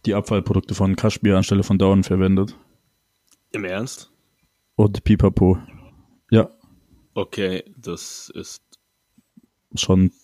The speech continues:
Speaker 1: ziemlich lit. Aber wenn
Speaker 2: Heller
Speaker 1: ich,
Speaker 2: lit.
Speaker 1: ich würd nie im Leben so viel Geld für eine Jacke ausgeben, weil ich ein armer Schlucker bin.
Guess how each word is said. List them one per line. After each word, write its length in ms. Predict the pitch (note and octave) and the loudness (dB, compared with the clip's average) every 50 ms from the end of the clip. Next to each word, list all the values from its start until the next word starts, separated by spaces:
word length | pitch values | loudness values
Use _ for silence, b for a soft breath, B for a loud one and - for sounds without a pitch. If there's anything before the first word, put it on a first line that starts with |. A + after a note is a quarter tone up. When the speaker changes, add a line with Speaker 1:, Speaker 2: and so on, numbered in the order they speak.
| _ _ | _ _
Speaker 1:
ziemlich 400 | - - G2 F#2+ F#2 F2+ - - - - _ _ _ _ _ _ | -2 0 2 2 2 2 -2 -8 -16 -18 _ _ _ _ _ _
lit. 240 | - G#2+ G#2 - - | 0 0 0 0 0
Aber 240 | - G#2+ G#2+ G#2+ G#2 G#2 - | 0 2 4 4 4 4 2
wenn 100 | - A#2 A2 A#2 | 2 2 2 4
Speaker 2:
Heller 100 | B2+ B2 | 4 2
Speaker 1:
ich, 140 | A2 - - | 2 0 -2
Speaker 2:
lit. 80 | G2+ G2+ | -6 -8
Speaker 1:
ich 100 | A2+ - | -6 -4
würd 140 | A2+ G2+ A2 | -4 -2 2
nie 80 | A#2+ | 2
im 100 | A#2+ A#2 | 4 4
Leben 260 | G#2+ G#2 G2+ G2+ G#2 | 4 4 4 2 2
so 100 | G2 G2+ | 2 0
viel 120 | F2+ - G2 | 0 0 0
Geld 160 | G2+ G2 F#2+ | 0 0 0
für 60 | - | 0
eine 100 | F#2+ F#2+ | 0 0
Jacke 160 | F#2+ - - | 0 0 0
ausgeben, 340 | E2+ F#2 F2+ - - F#2 F#2+ | -2 -2 -2 -2 -2 0 0
weil 120 | F#2 F#2 F#2 | 0 0 0
ich 100 | - - | 0 -2
ein 80 | G2 | -2
armer 260 | E2 C#2+ G2+ G2+ G2+ | 0 2 2 2 2
Schlucker 280 | F#2+ - A2 - A2 G2+ | 2 0 0 0 0 2
bin. 180 | G2 G2+ G#2+ | 2 0 0